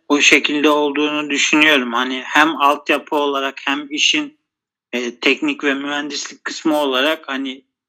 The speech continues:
rakiplerinden gerçekten çok öndeler. E, geçenlerde, e, bir videoda görmüştüm. Tesla'nın Amerika'daki bu şarj istasyonlarının sayısı o kadar fazla ki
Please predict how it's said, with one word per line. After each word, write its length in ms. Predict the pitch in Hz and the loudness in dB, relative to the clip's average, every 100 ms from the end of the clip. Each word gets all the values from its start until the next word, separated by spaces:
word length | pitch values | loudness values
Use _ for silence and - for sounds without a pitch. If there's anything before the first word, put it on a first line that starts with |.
| _ _ _ _ | _ _ _ _
rakiplerinden 1160 | 135 131 143 - - 170 165 175 185 196 185 143 | -12 -6 -4 -6 -4 0 0 0 0 0 -2 -2
gerçekten 560 | 147 160 160 - 139 | -2 -2 -4 -6 -10
çok 260 | 123 147 - | -8 -8 -8
öndeler. 600 | 135 151 165 175 175 180 _ _ _ _ _ _ | -8 -4 0 2 0 -2 _ _ _ _ _ _
E, 260 | 127 127 127 | -8 -6 -4
geçenlerde, 1000 | 123 135 - 156 151 151 147 156 147 - _ _ _ _ _ - | -2 0 0 0 0 -2 -2 -2 -2 -6 _ _ _ _ _ -12
e, 380 | 123 127 123 131 | -10 -8 -8 -6
bir 220 | 143 135 | -6 -6
videoda 500 | 139 139 151 143 151 | -6 -2 -2 -2 -2
görmüştüm. 680 | 143 135 127 120 - 185 175 | -4 -6 -8 -12 -12 -12 -6
Tesla'nın 480 | 165 151 - 151 143 | -4 -2 -2 -4 -4
Amerika'daki 840 | 143 151 151 - 143 147 - 139 | -6 -4 -6 -6 -8 -8 -8 -12
bu 120 | 139 | -12
şarj 400 | 127 147 139 135 | -8 -2 -2 -2
istasyonlarının 1500 | 143 - - 131 - 147 139 143 143 143 143 _ _ _ 151 151 | -6 -8 -6 -8 -8 -10 -10 -6 -4 -4 -4 _ _ _ -8 -6
sayısı 540 | 139 165 151 147 - - | -4 -2 -2 -4 -10 -16
o 80 | - | -6
kadar 340 | - 170 196 | -2 0 -2
fazla 500 | 180 - 165 170 226 | -4 -2 -2 -2 -4
ki 280 | 226 - 113 | -6 -8 -12